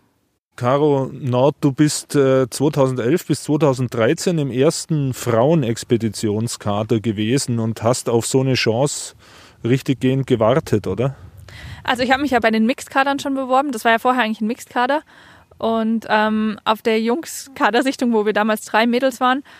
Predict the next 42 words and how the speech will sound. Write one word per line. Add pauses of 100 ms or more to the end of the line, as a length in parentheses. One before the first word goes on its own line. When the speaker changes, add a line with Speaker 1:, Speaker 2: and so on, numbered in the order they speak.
(300)
Speaker 2:
ähm,
ich
glaub,
da
war
so
ein
bisschen
Pech,
dass
das
auch
ein
mega
starker
Jungs-Jahrgang
war. (600)
Ähm,
und
dann
hat
das
für
uns
nicht
gereicht. (500)
Und
dann
haben
sie
aber
gemerkt,
okay,
da
ist
irgendwie
Potenzial
auch
bei
den
Mädels
und,